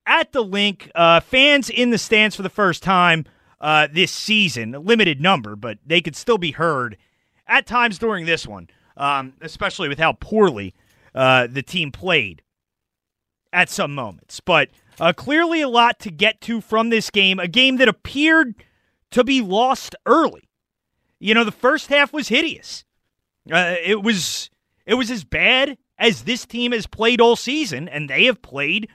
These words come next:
really poorly at times this season. Um, down seventeen nothing at the half, missed opportunities all over the place, end up down twenty-four to six after a Lamar Jackson touchdown run,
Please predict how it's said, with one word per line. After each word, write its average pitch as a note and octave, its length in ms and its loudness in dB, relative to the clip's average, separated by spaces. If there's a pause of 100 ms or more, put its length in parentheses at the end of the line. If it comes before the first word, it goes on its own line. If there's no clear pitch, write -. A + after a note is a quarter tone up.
(340)
really F3+ 380 0
poorly C4+ 420 0
at G2+ 80 -14
times G2+ 240 -6
this F#2+ 140 -16
season. F2 320 -18 (340)
Um, D#3 480 2 (720)
down A3 280 2
seventeen D4 520 -2
nothing C4+ 260 -2
at B3+ 80 -8
the A#3 100 -4
half, D#3+ 300 -2 (600)
missed C4 360 -2
opportunities A3+ 840 0
all A3+ 320 0
over A3+ 260 4
the G3 100 -6
place, F#3+ 560 -4 (580)
end D#4 280 2
up C4 200 2
down A#3+ 360 -2
twenty-four C#4 800 -4
to F#3+ 80 -4
six - 640 -4 (340)
after A3 480 -4
a G#3+ 120 -2
Lamar G#3+ 340 -2
Jackson G3 400 -2
touchdown E3+ 500 -2
run, A#2+ 320 -10